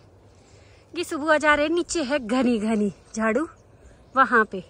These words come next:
हेलो बोला बूजी, गुड मॉर्निंग। <laughs> बूजी शर्माते हैं।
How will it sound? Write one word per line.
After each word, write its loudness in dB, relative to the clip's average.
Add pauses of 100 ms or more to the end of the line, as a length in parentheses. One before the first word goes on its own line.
(960)
हेलो 4
बोला 6
बूजी, 2
गुड 0
मॉर्निंग। 6 (2000)
<laughs> 4 (500)
बूजी -6
शर्माते -4
हैं। -6